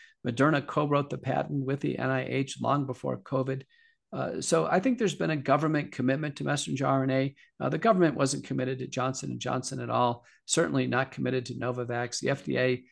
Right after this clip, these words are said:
intentionally suppressed Novavax from coming on the market for a year.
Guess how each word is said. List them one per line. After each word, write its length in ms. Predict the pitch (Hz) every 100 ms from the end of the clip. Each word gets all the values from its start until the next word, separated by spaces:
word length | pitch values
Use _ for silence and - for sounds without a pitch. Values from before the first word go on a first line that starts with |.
| _ -
intentionally 720 | 135 139 139 - 139 127 123
suppressed 640 | 117 131 - 127 127 - - _ _ _
Novavax 600 | 135 127 127 127 123 -
from 120 | 131 127
coming 260 | 131 131
on 100 | 127
the 80 | 123
market 400 | 117 117 - 123
for 220 | - 127
a 80 | 117
year. 460 | 113 113 120 123